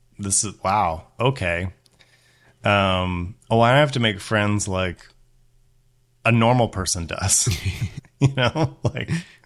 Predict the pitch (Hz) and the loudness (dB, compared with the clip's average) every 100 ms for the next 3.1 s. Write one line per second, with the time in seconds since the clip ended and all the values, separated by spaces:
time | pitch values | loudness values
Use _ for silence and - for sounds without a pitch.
0 | _ _ _ _ - - - - - - | _ _ _ _ -2 -2 -2 -14 -20 -20
1 | - _ _ _ _ _ _ _ - 143 | -20 _ _ _ _ _ _ _ 0 2
2 | 151 - 160 131 85 85 - 110 123 120 | 2 2 4 4 2 -4 0 2 4 2